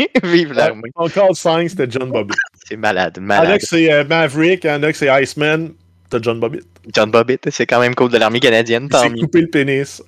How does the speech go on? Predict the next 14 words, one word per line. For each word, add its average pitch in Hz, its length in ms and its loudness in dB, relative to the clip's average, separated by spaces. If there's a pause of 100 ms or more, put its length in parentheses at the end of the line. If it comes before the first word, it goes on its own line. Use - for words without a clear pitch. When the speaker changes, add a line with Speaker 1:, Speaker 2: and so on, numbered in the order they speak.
Speaker 2:
en 143 220 0
plein 131 160 -2
ravitaillement. 117 480 -2 (680)
<laughs> - 1080 -4
Speaker 1:
Et 170 240 8
dernière 147 420 4
chose 156 220 0
qu'on 131 120 2
surveille 123 380 0
comme 113 140 0
à 107 40 0
chaque - 180 -2
Speaker 2:
Yes. 208 120 4
Speaker 1:
semaine, 123 200 -2